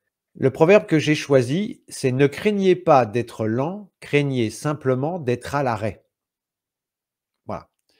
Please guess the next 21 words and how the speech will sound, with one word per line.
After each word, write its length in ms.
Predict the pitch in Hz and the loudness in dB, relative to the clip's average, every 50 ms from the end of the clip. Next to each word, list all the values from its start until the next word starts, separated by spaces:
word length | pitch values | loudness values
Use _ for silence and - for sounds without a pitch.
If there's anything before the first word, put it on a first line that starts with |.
| _ _ _ _ _ _ _ _ _ | _ _ _ _ _ _ _ _ _
Alors 200 | - 101 110 - | -4 -4 -4 -4
ça, 180 | - - 220 214 | 0 -2 -2 0
qu'est-ce 200 | 220 208 185 - | 0 -2 -2 0
que 80 | 175 | -4
ça 140 | 156 - 180 | 0 0 0
veut 80 | 160 151 | 2 4
dire ? 200 | 139 135 135 156 | 4 2 2 2
Pourquoi 300 | - 196 - - 254 254 | -2 -10 -4 -2 -2 0
j'ai 160 | - 185 165 | 0 0 -2
choisi 640 | - - - 160 165 160 143 170 190 214 226 233 - | -2 -2 0 2 2 2 2 -2 -4 -4 -4 -6 -10
ce 140 | - - - | -8 -4 -4
proverbe ? 840 | 165 160 160 - - 135 123 127 127 147 185 190 156 127 117 - _ _ _ _ | -4 -4 -2 -4 -4 -2 0 2 2 2 0 -2 -4 -6 -8 -10 _ _ _ _
Parce 200 | 156 156 - - | -6 -6 -6 -2
que 340 | - 240 240 226 170 - - _ _ | 2 2 4 2 2 -4 -12 _ _
les, 240 | 151 147 147 147 143 | -2 0 2 2 2
les 160 | 147 156 151 | 0 0 0
concepts 400 | 151 208 208 - 247 254 254 - | 0 -4 -4 0 -2 -4 0 2
et 80 | 175 160 | 2 4
les 100 | 156 151 | 4 4
valeurs 400 | 147 160 165 185 208 208 208 - | 2 2 0 2 0 0 -2 -4
que 460 | - 151 143 143 139 139 139 139 - | -4 0 2 2 2 2 0 -4 -12